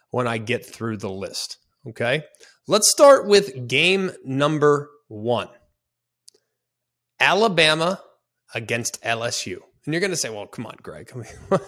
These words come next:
<laughs> that game's always big." I understand that, okay? I completely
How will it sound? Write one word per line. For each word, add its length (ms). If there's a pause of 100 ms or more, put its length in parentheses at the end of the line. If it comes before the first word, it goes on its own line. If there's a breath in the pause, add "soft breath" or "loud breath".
(180)
<laughs> 760
that 160
game's 200
always 360
big." 320
I 140
understand 680
that, 220 (180)
okay? 500
I 100
completely 1000